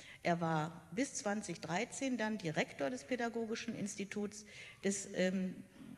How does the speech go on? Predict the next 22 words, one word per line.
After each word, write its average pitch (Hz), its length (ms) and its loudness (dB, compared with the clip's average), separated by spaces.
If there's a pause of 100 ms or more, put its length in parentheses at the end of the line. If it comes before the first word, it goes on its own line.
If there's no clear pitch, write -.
(320)
der 180 260 4
Evangelischen 190 540 2
Kirche 185 260 -2
von 180 220 -2
Westfalen 170 640 0 (260)
von 185 140 2
neunzehnhundertsechsundneunzig 165 1160 -2
an 185 260 0 (240)
und 175 100 0
seit 165 180 2
zweitausendeins 156 1160 -2
Honorarprofessor 151 840 -2
der 143 120 -2
Universität 147 580 -4
Münster, - 440 -4 (140)
Münster. 180 460 0 (460)
Er 185 100 4
war 196 100 6
Sprecher 285 380 2
der 262 120 4
Pädagogischen 190 640 2
Institute 202 800 -4